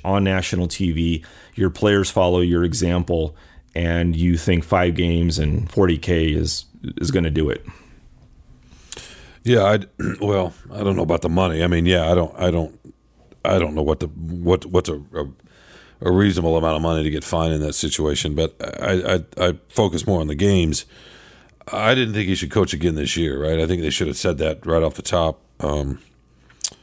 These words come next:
Speaker 2: when they passed it down. Maybe Michigan just, just didn't have the stomach for it. I'm not sure. Um, but they did leave the door open. They did say they were gonna reconvene after the, the end of the regular season, which is in a couple of weeks, more or less,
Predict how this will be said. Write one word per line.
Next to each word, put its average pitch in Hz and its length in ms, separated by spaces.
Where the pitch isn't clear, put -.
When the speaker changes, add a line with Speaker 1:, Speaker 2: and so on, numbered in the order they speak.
Speaker 2:
when 85 120
they 82 100
passed 85 320
it 71 80
down. 85 340
Maybe 82 240
Michigan 82 380
just, 80 280
just 85 200
didn't 90 200
have 92 100
the 76 60
stomach 95 340
for 110 280
it. 92 80
I'm 87 140
not 87 180
sure. 101 400
Um, 76 460
but 98 140
they 95 120
did 95 220
leave 104 140
the 87 80
door 113 220
open. 98 180
They 98 100
did 135 180
say 131 120
they 113 80
were 101 100
gonna 85 160
reconvene 95 480
after 85 200
the, 78 180
the 87 120
end 95 160
of 90 60
the 82 60
regular 82 300
season, 85 420
which 73 160
is 80 140
in 82 80
a 73 40
couple 80 240
of 78 80
weeks, 82 240
more 82 160
or 78 40
less, 82 400